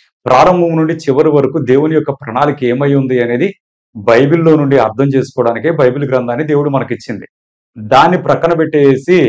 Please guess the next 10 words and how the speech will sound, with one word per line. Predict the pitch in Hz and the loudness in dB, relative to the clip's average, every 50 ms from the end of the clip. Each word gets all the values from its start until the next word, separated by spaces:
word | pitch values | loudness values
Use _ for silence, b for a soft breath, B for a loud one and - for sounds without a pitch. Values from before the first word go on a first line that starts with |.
| 95 - - _ _ _ _ _ _ | -2 -4 -10 _ _ _ _ _ _
మనం | 131 131 139 147 151 147 135 | -4 0 2 2 2 4 4
బైబిల్‌లో | 123 131 151 156 170 165 170 165 | 4 4 4 2 2 4 4 4
ఉన్నటువంటి | 156 151 151 147 143 143 143 139 | 4 4 0 0 0 0 0 0
విషయాల్ని, | 127 120 117 - - 151 143 139 139 139 147 | 0 -2 -4 -4 -2 0 0 2 2 0 0
లేకపోతే | 143 135 127 123 127 | 0 0 0 0 -2
బైబిల్‌లో | 110 117 117 131 139 147 143 151 143 | 0 0 0 0 0 0 0 0 0
ఉన్నటువంటి | 135 131 131 - 139 123 113 | 0 -2 -4 -6 -6 -8 -8
సంఘటనలను | - - 120 113 120 139 135 139 131 127 | -6 -8 -8 -6 -6 -6 -6 -6 -4 -2
ఆధారంగా | 120 120 123 127 127 131 127 127 127 120 | 0 0 0 0 -2 -2 -2 -2 -4 -4
చేసుకుని | 120 123 117 110 - _ 135 139 143 | -4 -4 -8 -8 -10 _ -6 -6 -6